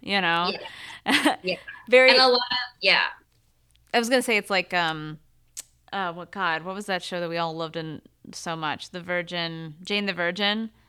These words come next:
Speaker 2: Jane the, oh, yeah,
Speaker 1: Where
Speaker 2: yeah,
Speaker 1: up
Speaker 2: yeah.
Speaker 1: until last minute, I'm like, "Who's she gonna choose?" You
Speaker 2: Yes.
Speaker 1: know, I, I can see both, both guys. I don't know. She chose the right
Speaker 2: Yeah.
Speaker 1: one, in my opinion, but
Speaker 2: Oh, I would agree. I would agree.
Speaker 1: Okay, thank you.
Speaker 2: Um,
Speaker 1: <laughs>
Speaker 2: and then,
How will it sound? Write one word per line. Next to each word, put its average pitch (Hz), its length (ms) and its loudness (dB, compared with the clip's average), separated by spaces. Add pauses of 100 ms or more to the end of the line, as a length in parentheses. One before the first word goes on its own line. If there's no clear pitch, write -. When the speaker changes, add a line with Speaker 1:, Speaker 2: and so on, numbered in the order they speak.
(180)
Speaker 2:
Jane 190 100 -2
the, 180 160 -8
oh, 180 220 6
yeah, 165 140 4
Speaker 1:
Where 220 100 8
Speaker 2:
yeah, 147 80 10
Speaker 1:
up 220 100 10
Speaker 2:
yeah. 240 60 4
Speaker 1:
until 233 200 2
last 214 260 4
minute, 233 300 -2
I'm 170 140 0
like, 160 160 -6
"Who's 240 200 -10
she 226 140 -8
gonna 175 200 -6
choose?" 320 760 -4
You 160 60 2
Speaker 2:
Yes. 165 120 2
Speaker 1:
know, 180 180 0
I, 269 220 2
I 220 120 4
can 220 160 -6
see 240 180 -6
both, 240 340 0 (140)
both 233 340 -2
guys. 240 640 4
I 226 140 4
don't 339 160 -2 (180)
know. 156 300 0 (400)
She - 180 -4
chose 233 220 4
the 214 80 0
right 175 80 6
Speaker 2:
Yeah. 160 140 4
Speaker 1:
one, 170 100 0
in 156 60 -6
my 156 120 0
opinion, 233 640 -4
but 175 120 4 (160)
Speaker 2:
Oh, 196 40 2
I 202 200 8
would 202 100 -6
agree. 160 440 0
I 165 80 6
would 160 100 2
agree. 151 320 -2
Speaker 1:
Okay, 190 260 -4
thank 160 260 -2
you. 185 60 10
Speaker 2:
Um, 170 540 2
Speaker 1:
<laughs> - 80 -12
Speaker 2:
and 269 420 4
then, 240 440 4